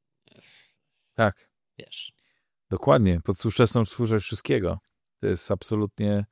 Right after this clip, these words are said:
Speaker 1: postmodernizm. E, bez Dylan Doga nie byłoby mangi, bo on też jest komiksem czarno-białym. Tylko czytany normalnie. Nie, a nie od tyłu.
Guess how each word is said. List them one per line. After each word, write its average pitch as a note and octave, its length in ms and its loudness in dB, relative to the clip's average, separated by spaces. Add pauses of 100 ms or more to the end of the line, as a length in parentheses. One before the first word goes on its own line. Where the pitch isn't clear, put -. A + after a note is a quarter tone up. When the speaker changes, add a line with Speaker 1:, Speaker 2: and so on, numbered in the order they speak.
(260)
Speaker 1:
postmodernizm. G2 800 -2 (640)
E, F#2+ 420 -2
bez F#2+ 260 0
Dylan G2+ 300 2
Doga G2 260 2
nie G#2+ 120 2
byłoby G2+ 280 2
mangi, G#2+ 400 4
bo F#2 120 0
on F2+ 100 -2
też G2 220 -2
jest G#2 180 -4
komiksem G2 400 -2
czarno-białym. G#2+ 640 4 (540)
Tylko A#2+ 260 0
czytany B2+ 380 2
normalnie. A2+ 600 2 (720)
Nie, F#2 320 -10
a F2+ 120 -6
nie G2 260 0
od G2 200 -4
tyłu. F#2 260 0